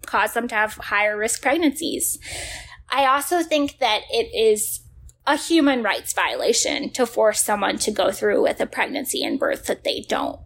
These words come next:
want to have. Um, I think that that is akin to torture. I talked on the last episode about my experience with pregnancy, um, and prenatal depression, but I,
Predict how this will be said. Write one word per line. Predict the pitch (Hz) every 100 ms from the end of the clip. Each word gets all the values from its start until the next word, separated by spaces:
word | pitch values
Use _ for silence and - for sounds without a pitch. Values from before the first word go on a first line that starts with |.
| -
want | 220 214 - -
to | -
have. | - - - - - - - - - -
Um, | - 214 208 -
I | 214
think | 214 226 - -
that | 214 196 - - - - -
that | 247 214 196 -
is | - 147 202 - - - - - - - -
akin | 269 277 233 226
to | 208
torture. | - - - - 196 226 - - - - -
I | 254
talked | 262 240 -
on | 226
the | 220
last | 214 208 -
episode | 214 214 214 208 208 -
about | - 202 202 202 -
my | 214 202 202 202 -
experience | 233 - 226 208 208 214
with | 196 -
pregnancy, | 208 208 208 - 202 196 202 214 -
um, | 202 185 190 -
and | - 208 247
prenatal | 240 220 202 196
depression, | - - 320 330 233 220 220 -
but | 214 - - - - - - 214
I, | 220 220 208 -